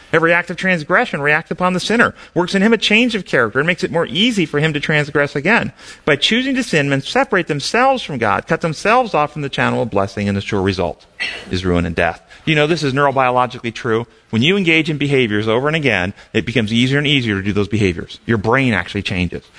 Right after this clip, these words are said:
Whether those are healthy behaviors, if you start a healthy habit and you start doing that over again, it's easier to do that again.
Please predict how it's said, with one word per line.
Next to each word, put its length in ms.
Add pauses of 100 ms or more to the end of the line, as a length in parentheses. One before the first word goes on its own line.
Whether 200
those 240
are 80
healthy 360
behaviors, 560
if 100
you 140 (120)
start 180
a 60
healthy 280
habit 360 (220)
and 100
you 60
start 280
doing 180
that 100
over 140
again, 180
it's 140
easier 260
to 80
do 160
that 180
again. 240